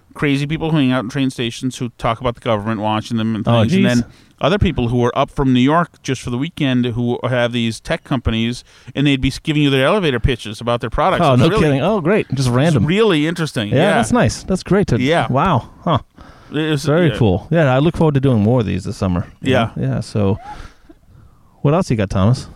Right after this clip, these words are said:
Speaker 1: What do you mean? Why are you saying, "What else do I have?"
Speaker 2: You're sort of the lead guy.
Speaker 1: No, I'm not the lead guy.
Speaker 2: Oh, Jesus.
Speaker 1: No, you be the lead guy.
Speaker 2: <laughs>
Speaker 1: I'll be the,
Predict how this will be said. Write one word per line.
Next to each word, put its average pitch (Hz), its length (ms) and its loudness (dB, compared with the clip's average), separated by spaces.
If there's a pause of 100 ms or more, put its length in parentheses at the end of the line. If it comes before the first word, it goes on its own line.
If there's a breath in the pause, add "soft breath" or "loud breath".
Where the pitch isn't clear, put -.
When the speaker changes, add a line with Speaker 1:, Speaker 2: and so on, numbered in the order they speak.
(100)
Speaker 1:
What - 80 -6
do 294 40 -2
you 349 80 -2
mean? 294 120 0
Why 233 100 2
are 392 40 2
you 185 540 -2
saying, 196 240 -2
"What 196 100 -2
else 269 160 -2
do 147 120 -4
I 214 200 2
have?" 120 400 0
Speaker 2:
You're 180 220 4
sort 233 180 0
of 170 60 4
the 135 80 2
lead 120 300 4
guy. 101 180 2
Speaker 1:
No, 202 40 4
I'm 277 140 4
not 247 240 4
the 226 80 0
lead 131 260 0
guy. 110 380 -4 (100)
Speaker 2:
Oh, 101 440 0
Jesus. 123 260 2
Speaker 1:
No, 185 200 2
you 190 300 4
be 208 160 2
the 135 100 0
lead 110 220 0
guy. 101 300 -2
Speaker 2:
<laughs> - 40 -4
Speaker 1:
I'll 160 200 2
be 262 160 -2
the, 190 180 -2